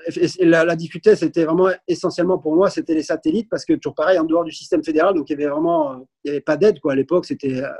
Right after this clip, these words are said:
voilà, un peu chacun pour soi. Soit t'étais à la fédération et t'avais des entraîneurs et t'avais, t'avais, voilà, t'avais une structure qui te, qui te, qui te soutenait. Ou alors, si t'étais en dehors, il y avait, c'est pas comme maintenant où on pouvait être en dehors du circuit. Et là, il y avait vraiment, c'est, je dirais pas, c'était pas la,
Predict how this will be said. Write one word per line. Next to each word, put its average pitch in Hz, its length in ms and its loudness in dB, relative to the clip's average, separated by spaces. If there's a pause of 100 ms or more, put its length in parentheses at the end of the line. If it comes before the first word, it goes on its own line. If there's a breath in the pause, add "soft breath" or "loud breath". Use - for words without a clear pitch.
voilà, 143 200 -4
un 143 40 -10
peu 151 100 -4
chacun 143 300 -2
pour 127 120 -10
soi. 185 140 6
Soit 151 140 0
t'étais 160 180 2
à 160 40 6
la 147 60 4
fédération 156 540 4
et 160 60 -2
t'avais 143 220 -2
des 135 120 -2
entraîneurs 147 440 -2
et 139 220 -4
t'avais, 139 200 -12 (240)
t'avais, 143 360 -16 (420)
voilà, 143 120 -6
t'avais 127 160 -4
une 131 80 0
structure 143 400 0
qui 127 100 -12
te, 135 100 -8
qui 127 160 -8
te, 131 280 2
qui - 100 -20
te 143 120 2
soutenait. 151 500 6 (640 soft breath)
Ou 135 140 2
alors, 170 200 8
si 143 120 -8
t'étais 151 180 2
en 156 140 4
dehors, 180 340 8
il 160 60 2
y - 20 2
avait, 143 160 -6
c'est 139 100 -10
pas 147 140 -6
comme 147 160 -6
maintenant 156 380 -2
où 143 160 -2
on 139 40 -16
pouvait 151 280 -8 (120)
être 147 160 -16
en 143 40 -6
dehors 143 160 -6
du 135 80 -10
circuit. 151 260 -4
Et 170 60 2
là, 156 100 2
il 156 40 4
y 147 40 2
avait 139 80 -4
vraiment, 160 320 -2 (320 soft breath)
c'est, - 180 -6
je 156 120 -4
dirais 156 180 0
pas, 190 220 4
c'était 160 260 -4
pas 160 160 -2
la, 151 260 -2